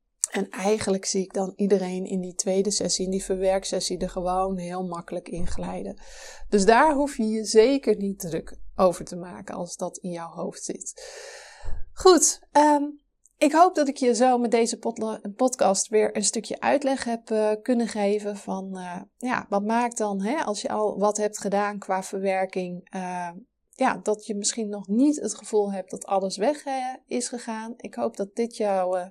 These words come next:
daarin een stukje uitleg geeft. Ehm, mocht je meer willen weten over mij, over mijn manier van werken met trauma. Ehm, ik ben, eh, sinds een tijdje geleden, een paar maanden geleden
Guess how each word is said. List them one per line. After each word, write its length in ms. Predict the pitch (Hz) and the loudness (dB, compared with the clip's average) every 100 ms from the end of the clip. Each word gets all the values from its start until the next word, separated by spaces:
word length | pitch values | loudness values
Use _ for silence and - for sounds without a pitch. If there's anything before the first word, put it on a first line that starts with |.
| - | -8
daarin 440 | - 208 - 202 196 | -4 -2 -2 -6 -6
een 80 | 196 | -10
stukje 300 | - - - | -8 -8 -4
uitleg 440 | - 302 285 240 | -2 0 0 -4
geeft. 540 | - 220 220 220 - - - - - - - | -4 -2 -2 -4 -14 -18 -18 -18 -20 -20 -6
Ehm, 400 | - 247 247 254 262 262 _ _ _ - - | 8 12 12 10 4 -6 _ _ _ -10 2
mocht 320 | 233 381 - | 4 4 2
je 100 | 277 | 2
meer 400 | 254 302 294 240 | 4 4 4 6
willen 240 | 214 202 | 6 6
weten 360 | 196 180 180 - | 2 0 -2 0
over 280 | 208 - 214 | 0 0 -2
mij, 540 | 196 196 185 175 - | 0 0 -2 -4 -2
over 220 | 202 208 | -2 0
mijn 340 | 202 202 220 214 | -2 0 0 -2
manier 280 | 202 208 202 | -2 -2 -4
van 180 | 202 | -6
werken 380 | 185 190 196 190 | -2 -2 -2 -6
met 200 | 190 190 | -8 -8
trauma. 600 | 196 185 208 190 170 175 - - - - - - - - | -4 -2 0 0 -4 -10 -14 -18 -18 -18 -20 -20 -20 2
Ehm, 380 | 247 240 247 247 247 247 - _ | 6 8 8 4 -2 -8 -16 _
ik 200 | 285 - | 0 8
ben, 260 | 277 277 | 8 6
eh, 200 | - 233 226 | 0 0 0
sinds 300 | 233 269 254 | 2 2 0
een 180 | 220 208 | -2 4
tijdje 380 | 240 247 262 226 | 6 6 2 -2
geleden, 520 | 220 214 220 226 233 | 0 2 2 2 0
een 220 | 240 - | -2 -8
paar 200 | - 226 | -4 -2
maanden 240 | 220 214 196 | -2 -4 -6
geleden 600 | 196 196 202 208 220 | -2 2 6 6 4